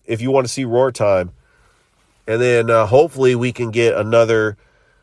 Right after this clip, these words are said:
Off the Wall show to wrap up the Columbus Rapids season. It's hard to believe that the Rapids ended, it ended last week.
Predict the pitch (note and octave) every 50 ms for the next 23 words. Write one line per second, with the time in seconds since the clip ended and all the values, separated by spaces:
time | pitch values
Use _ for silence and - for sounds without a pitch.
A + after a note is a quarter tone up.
0 | _ _ _ _ _ _ - - A2+ A#2 A#2 A2+ - A#2 G#2+ G#2 A2+ A#2 A#2+ A#2+
1 | A#2 - - A2+ A2 G#2 G#2 G2+ F#2+ F#2+ - - G2+ F#2+ G2 G#2+ G#2+ G#2+ G#2+ G2+
2 | A2+ A2 G#2+ - F#2+ F2+ - - G#2+ G#2+ G#2 G2+ G2 F2+ - F#2+ G2+ G2 G2+ G2
3 | F#2 F2 - - - G#2+ A2 A2 F#2 G2+ G2 G#2+ A2 - - - C#3+ D#3 G3+ B3+
4 | C4+ C#4+ F3 A2+ G#2 F#2+ F2+ F#2 F2 E2+ F2+ G2 A#2+ C#3 D3+ B2+ G2+ F#2 G2 F#2+
5 | F#2+ F2+ - F#2+ F#2+ F#2+ G#2 G#2 G#2 A2 A2 A2+ - A#2 A2+ G#2 - - _ _
6 | _ - A2+ A#2+ C3 C#3 B2+ A#2 G#2+ G2+ G2 F#2+ F#2 F2+ F2+ - - _ _ _
7 | _ _ _ G#2 A#2 C#3 E3 E3+ D3 C3 C3 C#3 D3 D#3 C#3 - G#2+ A#2 D#3+ G#3
8 | C#3 - - _